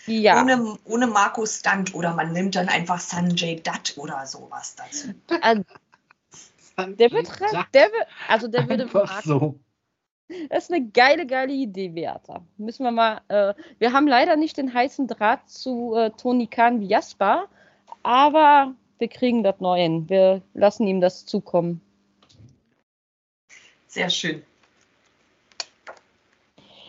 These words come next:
Speaker 1: So, haben wir den lieben Jungle Boy, Jungle Man, Jack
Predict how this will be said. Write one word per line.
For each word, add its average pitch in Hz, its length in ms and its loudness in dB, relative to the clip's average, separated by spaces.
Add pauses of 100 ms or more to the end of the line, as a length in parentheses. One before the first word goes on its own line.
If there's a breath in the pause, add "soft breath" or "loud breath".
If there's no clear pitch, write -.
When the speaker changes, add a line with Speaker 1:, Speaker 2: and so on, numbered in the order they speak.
(240 soft breath)
Speaker 1:
So, 240 580 6
haben 269 460 4
wir 247 280 2
den 214 400 -4 (180)
lieben 202 460 -2
Jungle 196 380 0
Boy, 190 460 6
Jungle 185 320 0
Man, 175 420 0
Jack 170 180 -2